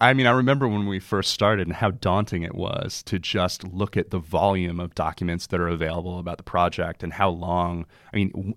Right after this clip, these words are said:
any given document can be hundreds of pages, and there are just thousands or tens of thousands of them stretching back years.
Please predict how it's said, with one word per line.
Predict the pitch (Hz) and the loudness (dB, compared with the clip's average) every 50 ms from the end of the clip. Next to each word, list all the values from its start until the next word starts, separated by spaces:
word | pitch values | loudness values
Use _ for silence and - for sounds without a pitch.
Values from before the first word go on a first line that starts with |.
| - | -2
any | 104 113 117 110 98 | 2 4 4 4 2
given | 90 - 95 95 90 90 90 90 87 - - 92 - - | 2 2 0 2 2 2 0 0 -2 -4 -8 -12 -12 -8
document | 90 - 80 82 82 - 85 80 78 - | -4 -2 -2 -2 -2 -4 -6 -6 -6 -8
can | - 87 | -10 -10
be | 78 82 | -10 -10
hundreds | 73 - - 95 87 82 82 - | -10 -6 -4 -2 -2 -2 -4 -6
of | - 78 | -8 -10
pages, | - - - 87 80 82 76 80 82 - - | -8 -8 -8 -8 -8 -8 -10 -10 -10 -12 -10
and | - 85 85 | -8 -6 -4
there | 85 85 82 | -4 -4 -4
are | 82 | -6
just | - 90 - | -8 -10 -14
thousands | - - - 80 76 73 85 90 - 85 87 87 - - | -14 -8 -6 -4 -4 -4 -6 -6 -6 -6 -8 -8 -8 -8
or | 85 | -10
tens | 82 - - - 92 87 85 82 | -10 -10 -8 -6 -6 -4 -4 -6
of | 87 80 | -8 -10
thousands | - - - 80 80 80 82 - - 82 80 - | -8 -6 -4 -4 -4 -4 -6 -8 -10 -10 -10 -8
of | 85 87 - | -10 -10 -10
them | - 90 87 87 | -10 -12 -10 -8
stretching | - - - - - - - 90 90 | -8 -8 -8 -8 -10 -8 -10 -8 -6
back | 87 85 85 - - | -4 -6 -6 -6 -8
years. | 92 87 87 87 87 90 90 - | -8 -6 -6 -6 -8 -8 -10 -14